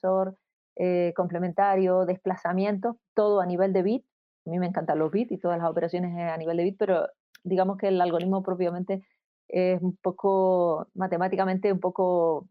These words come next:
eh, repetitivo. Hay un nuevo estándar de función hash que se eligió en el año dos mil doce, ya van pasando los años, ¿no?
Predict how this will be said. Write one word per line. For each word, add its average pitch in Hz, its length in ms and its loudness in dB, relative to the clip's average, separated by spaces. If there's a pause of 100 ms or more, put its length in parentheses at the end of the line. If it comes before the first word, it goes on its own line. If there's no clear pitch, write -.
(200)
eh, 156 520 -4 (160)
repetitivo. 185 680 -2 (500)
Hay 214 200 2
un 233 200 4
nuevo 226 320 2
estándar 294 540 0
de 185 680 2
función 180 480 -4
hash 247 240 -2 (120)
que 185 120 -6
se 170 600 -2
eligió 180 640 0
en 165 300 -6
el 165 120 -6
año 196 180 0
dos 175 80 -4
mil 175 140 -2
doce, 214 320 -2
ya 208 160 -4 (100)
van 175 180 -2
pasando 170 400 -6
los 160 200 -8
años, 240 240 -4
¿no? 220 180 -4